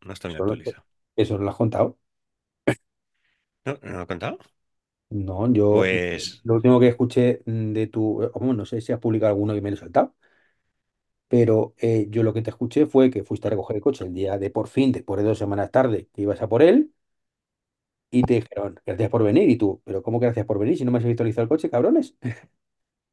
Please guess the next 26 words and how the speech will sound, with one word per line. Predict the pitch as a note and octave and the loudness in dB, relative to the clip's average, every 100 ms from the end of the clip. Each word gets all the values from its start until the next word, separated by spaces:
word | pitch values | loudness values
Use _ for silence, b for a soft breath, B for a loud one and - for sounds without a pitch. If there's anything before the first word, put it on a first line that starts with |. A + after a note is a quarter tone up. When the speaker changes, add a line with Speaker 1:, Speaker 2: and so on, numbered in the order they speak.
| _ | _
Speaker 1:
Pues | - F#2+ | -4 -2
mira, | F#2+ F2+ | -2 -2
según | G#2 A#2+ | -2 0
dicen, | D3 D3+ G#2 F#3 - _ | 0 0 -2 -6 -12 _
yo | G2 F2+ F#2+ | -8 -2 -2
no | G2 F#2+ | -2 -2
lo | |
he | F2 | -2
visto, | A#2 - D#3 | -4 -6 -6
pero, | G#2 F2+ F2 E2+ D#2 - | -4 -4 -6 -10 -14 -16
bueno, | - D2+ | -18 -20
pues | - - | -16 -10
hay | F2 | -8
una | F2+ F2+ F#2 | -6 -8 -8
persona | - G2 G2+ | -10 -8 -8
que | - | -8
trabaja | - E2 F2 F2+ E2+ E2+ | -8 -10 -6 -6 -6 -8
en, | E2 D#2 D#2+ D#2+ _ _ | -12 -14 -18 _ _ _
en | E2+ | -14
un | E2+ | -12
concesionario | F2+ E2 F2+ - F#2+ A2 | -12 -12 -12 -8 -8 -8
que | - | -10
vende | D#2 E2 D#2+ D#2+ D#2 - _ | -14 -12 -12 -14 -18 -20 _
M | F2+ F2 | -14 -12
G, | - - _ _ _ _ _ _ _ _ | -14 -16 _ _ _ _ _ _ _ _
y | - - F2+ E2+ D#2+ D#2 D#2+ | -20 -12 -8 -8 -8 -10 -12